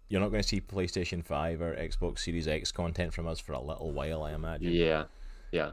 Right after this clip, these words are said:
Speaker 1: Uh, I'd say, and I'm getting a P S five for the Miles Morales game and the new Harry Potter game.
Speaker 2: Same.
Speaker 1: Honestly,
Speaker 2: Same.
Speaker 1: yeah, the Miles Morales Spider-Man stuff, the trailer stuff for that looks sweet. Um,
Speaker 2: Yep.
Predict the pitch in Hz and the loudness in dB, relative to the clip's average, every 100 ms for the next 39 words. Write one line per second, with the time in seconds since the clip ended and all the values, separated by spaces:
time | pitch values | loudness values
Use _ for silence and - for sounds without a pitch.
0 | - 80 80 80 80 98 107 - 98 92 | -6 -6 -4 -4 -4 -2 -2 0 0 2
1 | 95 92 82 85 - 82 78 - 76 76 | 0 -2 -2 -4 -4 -4 -4 -6 -6 -4
2 | 73 78 - 85 82 80 90 92 - 76 | -4 -6 -8 -8 -6 -4 -2 -2 -4 -4
3 | 78 80 - 80 78 80 78 80 80 80 | -2 -4 -4 -6 -4 -4 -4 -4 -4 -4
4 | 78 80 80 - 107 104 - 107 98 - | -4 -6 -6 -4 -2 0 6 6 6 0
5 | - - 87 92 101 85 92 82 76 82 | -16 2 6 6 4 4 4 4 4 2
6 | 95 95 98 90 85 - 71 76 82 80 | 2 2 2 2 2 0 0 2 0 -2
7 | - 85 78 - - 87 85 82 87 - | 0 0 0 -4 -2 0 0 0 -4 -2
8 | 82 76 67 - - - 104 104 - 80 | 0 0 -4 -8 -6 0 2 2 -2 -2
9 | 80 78 76 78 85 | 0 0 -2 -2 -4